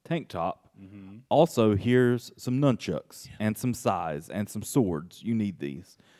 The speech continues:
Speaker 1: I remember in Gatlinburg, Tennessee, they have all that stuff set up there.
Speaker 2: Mm-hmm.
Speaker 1: And I remember getting nunchucks from there. I remember going back and being so excited to go see more weapons.
Speaker 2: Mm-hmm.
Speaker 1: 'Cause you didn't see that in Johnson County. You didn't find,
Speaker 2: No.
Speaker 1: like, sais and nunchucks hanging around.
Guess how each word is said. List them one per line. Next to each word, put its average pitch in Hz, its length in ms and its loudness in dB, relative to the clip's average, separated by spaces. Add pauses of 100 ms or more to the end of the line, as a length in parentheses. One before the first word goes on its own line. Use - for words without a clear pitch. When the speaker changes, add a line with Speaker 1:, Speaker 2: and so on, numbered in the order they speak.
(220)
Speaker 1:
I 117 140 -2
remember 131 360 0
in 104 100 -2
Gatlinburg, 104 520 -2
Tennessee, 107 540 -6 (180)
they 98 140 0
have 101 360 -2
all 101 200 -2
that 92 200 -4
stuff 90 240 -6
set 95 180 0
up 71 160 -2
there. 95 300 -2 (400)
Speaker 2:
Mm-hmm. 98 100 -16
Speaker 1:
And 90 440 -2
I 104 80 -2
remember 104 360 0
getting 92 280 -2
nunchucks 113 480 -2
from 113 100 -4
there. 107 260 0
I 92 60 0
remember 104 320 0
going 98 260 -2
back 82 320 -4
and 95 100 -6
being 90 280 -6
so 101 260 -2
excited 95 540 -4
to 101 100 -6
go 90 160 0
see 101 300 -4
more 92 300 -2
weapons. 104 540 -4
Speaker 2:
Mm-hmm. 95 320 -20
Speaker 1:
'Cause 220 100 -2
you 226 80 2
didn't 98 180 -4
see 87 160 -8
that 82 240 -6
in 80 80 -14
Johnson 85 340 -8
County. 127 240 -2
You 151 60 2
didn't 104 140 -2
find, 101 180 -2
Speaker 2:
No. 98 80 -2
Speaker 1:
like, - 200 -8 (200)
sais 85 440 -4
and 87 140 -6
nunchucks 90 420 -4
hanging 92 220 -6
around. 110 240 -4